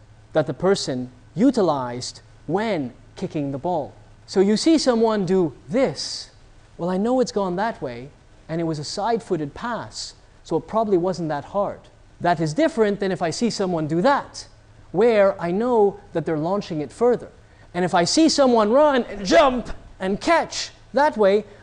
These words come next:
I know they've just chested it so the ball is in front of them. But now that they've run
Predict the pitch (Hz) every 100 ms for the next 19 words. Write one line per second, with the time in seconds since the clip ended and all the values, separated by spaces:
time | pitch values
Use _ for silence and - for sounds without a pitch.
0 | - 185 214 269 226 202 220 202 - -
1 | 302 - 185 180 - 165 147 208 233 202
2 | 160 147 240 269 156 226 - - - -
3 | - - 190 247 320 269 208 262 208 165
4 | 202 262 190